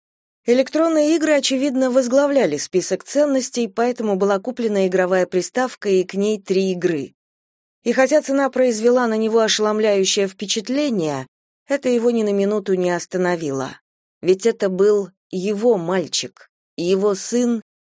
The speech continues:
Симон. Если в глубине души он и питал какие-то сомнения, то они улетучились, как только тот показался из вагона.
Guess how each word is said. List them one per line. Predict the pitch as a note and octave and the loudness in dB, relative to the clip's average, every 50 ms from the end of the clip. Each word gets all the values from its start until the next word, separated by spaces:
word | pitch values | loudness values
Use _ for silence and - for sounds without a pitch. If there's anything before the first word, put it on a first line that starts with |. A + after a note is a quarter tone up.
| _ _ - | _ _ -12
Симон. | - - - - B3 A3+ F#3+ D#3+ C#3+ C3 B2+ - - - _ _ _ _ _ _ _ _ _ _ _ _ _ | -8 -6 -4 -2 0 0 0 0 -2 -4 -8 -10 -14 -20 _ _ _ _ _ _ _ _ _ _ _ _ _
Если | - G#3+ C4+ D#4 - - C4 B3 | -4 0 2 2 2 2 0 0
в | A3+ | 0
глубине | G#3+ A#3+ B3+ A3+ B3+ B3 B3+ B3 | 0 0 2 2 2 2 2 2
души | A3 A3 A3+ G#3 - - C4 B3+ | 2 0 0 0 0 2 2 2
он | A3+ G#3+ | 2 2
и | G#3+ G3 | 0 0
питал | A#3 A3 G3+ B3+ B3+ B3 A3+ | -2 -2 -2 -2 -2 -2 -2
какие-то | - F3 - - F#3+ F#3+ F#3+ - F3 | -4 -6 -2 0 0 0 0 0 -2
сомнения, | - G3 F3+ F#3 G3 G#3+ A3+ A#3 A#3 G#3 F3 D#3+ D3 C#3 C3+ - _ - | -2 -2 0 0 0 2 2 2 2 0 0 0 -2 -2 -4 -8 _ -2
то | E3 D#3+ | 0 0
они | E3 E3+ F3+ F#3+ | 2 2 2 2
улетучились, | G3 G3 F#3+ F#3+ G3 A#3+ B3 A#3 - A3 G3 F#3+ F3+ - | 2 4 2 2 0 -2 -4 -2 -2 0 0 0 0 0
как | - F3+ E3+ - | -2 -6 -6 -2
только | - G3 F#3+ F#3+ F#3 E3+ | -2 -2 -2 -2 -2 -2
тот | F3 F#3+ F#3 F#3 - | -2 -2 -2 -2 -4
показался | F3 - - E3+ D#3 D#3 F3 E3+ D#3+ D#3+ - F3 | -6 -6 -4 -6 -4 -2 -2 -2 -2 -2 -2 -2
из | D#3+ D#3+ D#3 D3+ D3 | -4 -4 -4 -4 -4
вагона. | E3+ E3 D#3+ E3 E3 D#3 C3+ C#3 C3+ B2+ G2 | -4 -4 -2 -2 -2 -2 -2 -2 -8 -12 -14